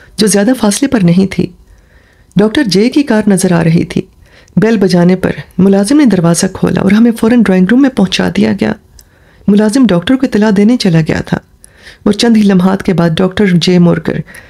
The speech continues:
एक गाउन में मलबूस अंदर आ गया। "वाह गजाली, मेरे दोस्त कहाँ गुम हो गए थे और तुम्हारे लिए किस कदर तशवीश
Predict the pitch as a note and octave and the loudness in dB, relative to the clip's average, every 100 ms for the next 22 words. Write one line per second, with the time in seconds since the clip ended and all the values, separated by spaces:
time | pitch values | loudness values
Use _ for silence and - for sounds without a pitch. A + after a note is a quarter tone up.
0 | - - F3+ F#3+ A3+ D4 A3 F#3+ B3 - | -8 -4 -2 0 2 2 2 2 0 0
1 | G#3 G#3+ G3+ G3 G#3 G#3+ G#3 - _ _ | 0 2 2 0 0 -2 -4 -12 _ _
2 | _ _ _ _ _ _ _ E3 F#3+ C4+ | _ _ _ _ _ _ _ 0 2 0
3 | C4+ - F#3+ F#3 - - - D#3 - - | -4 -4 -2 -2 -2 -4 -4 -6 -6 -2
4 | A3+ A3+ D#3+ F3 - B3+ D#4 D4 G#3 G3+ | 0 0 2 0 -2 -2 0 2 2 2
5 | F#3+ D#3 - - F3+ - _ _ _ _ | 2 0 -4 -4 -6 -6 _ _ _ _
6 | _ - A#3+ C4+ A#3 C4 D#4+ B3 C4+ - | _ -4 -2 2 2 2 2 0 -2 -2
7 | G#3 C4+ C4+ G#3+ - A3 | -2 -2 -2 -4 -2 -2